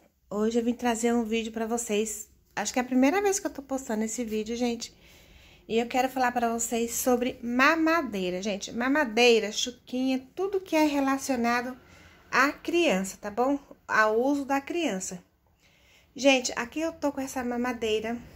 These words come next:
e eu vou mostrar pra vocês como esterilizar, gente, na boca do fogão. Pra você que tem criança pequena, tem bebê,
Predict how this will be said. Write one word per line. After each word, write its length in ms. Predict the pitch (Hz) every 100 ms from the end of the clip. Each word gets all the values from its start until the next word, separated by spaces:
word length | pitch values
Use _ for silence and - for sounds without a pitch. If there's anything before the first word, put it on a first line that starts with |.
| - -
e 60 |
eu 100 | 220
vou 100 | 214
mostrar 280 | 226 262 269
pra 160 | 262 254
vocês 440 | 262 262 240 240
como 380 | - 247 240 254 -
esterilizar, 960 | 277 339 - 311 294 285 285 254 269
gente, 340 | 262 262 262 -
na 220 | 233 269
boca 320 | 240 254 262
do 140 | 240 247
fogão. 500 | - 240 214 233 240 - - - - -
Pra 200 | 269 277
você 380 | 285 359 349 311
que 100 | 302
tem 180 | - 240
criança 420 | 240 247 254 254
pequena, 540 | 269 311 - 285 233 220
tem 180 | 226
bebê, 600 | 220 254 233 240 262 277